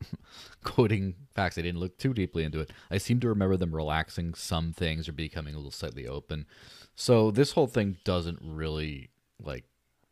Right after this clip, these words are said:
bother me, I guess. I don't know how much was actually, I do know every time I hear about, like, crypto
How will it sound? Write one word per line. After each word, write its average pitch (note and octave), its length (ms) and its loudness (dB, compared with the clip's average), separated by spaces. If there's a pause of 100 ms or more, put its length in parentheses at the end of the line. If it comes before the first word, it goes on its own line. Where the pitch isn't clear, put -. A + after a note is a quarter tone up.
(220)
bother D2+ 380 -2
me, C#2 120 -12
I C2+ 240 -10
guess. C2 480 -10
I E2 120 -6 (180)
don't F2 240 -4
know D#2 420 -4
how F2 120 -2
much D#2+ 420 -6
was - 140 -10
actually, E2 300 -10 (340)
I G2+ 80 -4
do G#2+ 280 -2
know C3 400 2 (1040)
every A2+ 300 2
time A#2 300 0
I F#2+ 60 2
hear G#2 380 0
about, E2 480 0
like, D#2+ 280 -8
crypto F2+ 480 -2